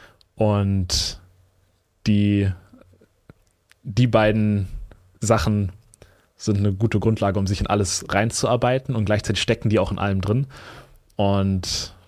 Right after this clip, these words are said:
das, das hilft. Aber trotzdem, ich meine, ich, ich kenn viele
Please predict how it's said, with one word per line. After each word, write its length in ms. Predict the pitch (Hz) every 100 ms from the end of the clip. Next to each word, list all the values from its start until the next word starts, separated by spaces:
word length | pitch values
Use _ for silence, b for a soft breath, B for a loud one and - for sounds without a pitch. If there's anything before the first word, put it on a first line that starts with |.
| _
das, 480 | 95 92 - - - _ -
das 160 | - -
hilft. 480 | - 101 - - - _ -
Aber 140 | 95
trotzdem, 460 | 101 101 104 95 87 -
ich 100 | -
meine, 180 | 85 85
ich, 200 | - -
ich 140 | -
kenn 160 | 92 90
viele 360 | - 95 92